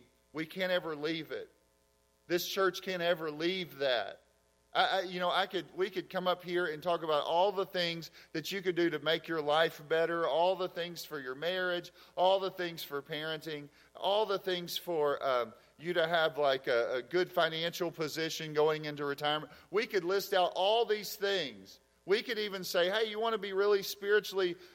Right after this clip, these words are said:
minded?" We could have, like, all these hoops that you have to jump through. We could take you out into places and say, "Look, we need to, like,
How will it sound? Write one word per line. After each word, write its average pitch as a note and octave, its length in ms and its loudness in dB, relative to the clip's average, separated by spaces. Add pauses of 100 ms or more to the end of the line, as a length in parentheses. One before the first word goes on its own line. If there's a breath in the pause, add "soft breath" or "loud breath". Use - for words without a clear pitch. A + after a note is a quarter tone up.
(120 loud breath)
minded?" G3+ 480 4
We G3 180 -2
could G3 140 0
have, F#3 260 2
like, D3+ 300 0
all F#3+ 240 2
these F#3+ 320 -6 (120)
hoops F3+ 300 -2
that E3 220 -6
you F#3 120 -2
have F#3 200 2
to E3 100 -10
jump E3 400 -2
through. F#3+ 340 2 (220 loud breath)
We F#3 140 2
could F3 180 -6
take F#3+ 300 0
you G3 120 0
out F#3 200 4
into F3 180 -4
places F3+ 540 0
and D3 120 -12
say, D#3 300 -2
"Look, E3 300 0 (220 loud breath)
we D#3 100 -8
need F3 180 -8
to, D#3 100 0
like, C#3+ 220 2